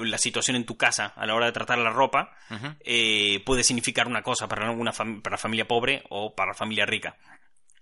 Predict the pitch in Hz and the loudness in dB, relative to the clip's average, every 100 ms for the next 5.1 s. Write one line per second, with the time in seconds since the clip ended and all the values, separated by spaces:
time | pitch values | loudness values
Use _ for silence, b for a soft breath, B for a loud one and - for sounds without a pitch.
0 | - - - 127 131 135 117 123 139 113 | -20 -18 -8 -2 0 2 2 4 2 2
1 | - 127 131 143 143 135 - 123 127 113 | 0 0 2 4 4 2 0 0 2 0
2 | 120 117 117 139 127 127 139 143 - 123 | 0 0 -2 -2 0 2 2 2 0 0
3 | 131 117 127 131 117 113 127 120 117 135 | 0 0 2 2 0 -2 0 0 0 0
4 | 127 104 113 117 113 117 120 120 139 135 | 0 0 -2 -2 -4 -2 -2 0 -2 -4